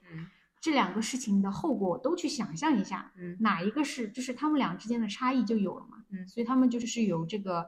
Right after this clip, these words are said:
Speaker 2: 我想做这件事情的后果，这就是一个实验了。就相当于我不需要真实数据的输入，
Speaker 1: 嗯。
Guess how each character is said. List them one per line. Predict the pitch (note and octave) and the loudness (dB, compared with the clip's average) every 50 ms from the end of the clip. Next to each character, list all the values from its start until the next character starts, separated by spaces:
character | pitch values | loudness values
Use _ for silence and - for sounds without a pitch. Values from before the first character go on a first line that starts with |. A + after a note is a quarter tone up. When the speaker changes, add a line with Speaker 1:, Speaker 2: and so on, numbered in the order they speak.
| - - | -2 0
Speaker 2:
我 | G#3 A3+ | 0 2
想 | - A3+ F3 E3 - | 2 2 0 0 2
做 | - B3+ A3+ | 2 4 4
这 | A3+ | 4
件 | G#3+ G#3+ | 2 0
事 | G#3 - A3 | -2 -4 -8
情 | G#3 - F3 E3 F3 F#3 | -6 -2 -2 -2 -2 -2
的 | _ F#3+ | _ -6
后 | G3 - - B3 A3 | -6 0 2 2 2
果， | G3+ - - - - - _ _ _ _ | 2 -2 -8 -10 -12 -18 _ _ _ _
这 | - A#3+ | -4 -2
就 | A3 A#3 | 0 0
是 | A3 A3+ A#3 | 0 2 2
一 | G3+ G3 | 0 0
个 | F#3+ - G3 F#3+ F3+ E3+ F3 F3 | 0 0 0 0 0 -2 -2 -4
实 | - - - - F#3+ F#3 | -4 -4 -4 -2 -2 0
验 | G3 A#3 A#3+ G#3 | 2 2 2 2
了。 | G3 - - - - _ _ _ _ _ _ - - | 0 -2 -8 -14 -20 _ _ _ _ _ _ -20 -10
就 | - C#4+ C#4 | -4 -2 2
相 | - D#4 D4+ | 4 4 6
当 | D#4+ | 6
于 | D4+ | 4
我 | B3 F3+ | 4 2
不 | E3 B3+ | 2 0
需 | B3+ - | 0 4
要 | F4+ D#4 | 2 2
真 | C#4 D#4+ F#4 | 2 2 -2
实 | F4+ C#4 | 0 -2
数 | A3+ - A3+ | -2 -2 -2
据 | G#3 | 0
的 | G3+ G3 | 0 0
输 | G3 G3+ - D4 | 0 0 0 0
入， | D#4 E4 F4 - - - _ _ _ _ | 2 2 2 0 0 -6 _ _ _ _
Speaker 1:
嗯。 | G#3 G3+ G3 | 0 0 0